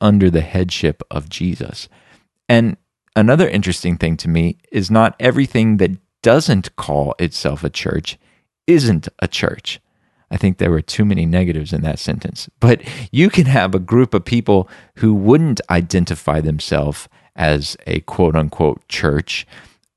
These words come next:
and yet they are administrating the kingdom of God. They are living as the family of God under the headship of Jesus Christ. And they're administrating the kingdom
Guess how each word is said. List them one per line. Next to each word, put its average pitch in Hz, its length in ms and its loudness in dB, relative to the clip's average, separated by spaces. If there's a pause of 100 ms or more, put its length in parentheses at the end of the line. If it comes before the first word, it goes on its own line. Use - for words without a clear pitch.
(120)
and 107 160 2
yet 107 260 2
they 113 440 2
are 101 500 2 (160)
administrating 90 960 0 (300)
the 92 100 -2
kingdom 85 400 2
of 76 140 -4
God. 78 280 -2
They 107 180 2
are 98 340 4
living 95 680 2 (320)
as 90 440 0 (300)
the 92 100 2
family 107 680 2
of 80 180 -2
God 87 460 2 (440)
under 95 600 2 (220)
the 92 120 0
headship 90 680 0
of 82 160 -4
Jesus 80 420 -6
Christ. - 480 -4
And 87 140 0
they're 85 120 4
administrating 101 760 2
the 90 80 2
kingdom 92 500 0